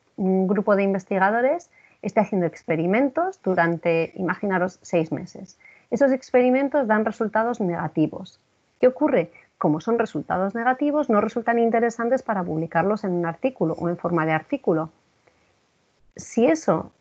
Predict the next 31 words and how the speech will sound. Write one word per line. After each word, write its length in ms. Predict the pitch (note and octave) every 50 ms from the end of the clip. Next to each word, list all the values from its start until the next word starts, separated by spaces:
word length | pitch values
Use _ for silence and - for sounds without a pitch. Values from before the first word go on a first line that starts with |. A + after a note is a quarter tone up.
| _ _ -
no 140 | G#3 A#3+
se 160 | A#3+ - C#4 -
comparte 640 | B3 B3 B3 A3+ - B3 B3+ B3+ - - - - -
y 80 | - F#3
no 140 | F#3 G3+ G3+
se 100 | - B3+
publica 380 | - C4 B3+ B3+ B3 B3 -
en 80 | A#3+ A#3
abierto, 640 | A#3 A#3 B3 C4 C4 B3+ B3+ - - A#3+ B3+ B3+ _ _ _
se 260 | - - - F3+ E3
pierde. 440 | - F#3 F#3 E3+ E3 D#3 D3+ D3 - - _ _ _ _ _ _ _ _ _ _ _ _ _ _ _ _ _ _
Y 160 | G#3 G3 G3+
eso 240 | A3 A3+ - A3 F3+
puede 260 | - G3+ G3 G#3 A3+
hacer 400 | A#3 A3+ - - C#4+ C#4+ D4+ - _ _ _ _ _ _ _ _
que 300 | - A3 G3 E3+ F3 - _ _ _
en 140 | F#3 F#3 F3+
cualquier 400 | - F3 F3 E3+ - A3 A3 C4+
otra 220 | C#4 C#4 C#4 C4+
parte 260 | C4 C4 B3 B3+ - B3+
del 180 | B3 A#3+ B3
mundo 420 | B3 B3+ C4+ C#4 C4 G#3 F3 - -
o 80 | - F3+
incluso 420 | E3+ F3 E3+ A3 B3 C4+ - -
en 100 | G3+ F3
la 120 | F3 E3+ E3
misma, 600 | F3 F3+ G#3 G3+ A#3 A3 A3 A3 A3 A3 A3 - -
en 120 | F3+ F3
el 100 | E3+ E3+
mismo 280 | F3+ G3+ A3 - B3+ A#3+
país 420 | - B3 B3+ C4+ C#4 C#4 - -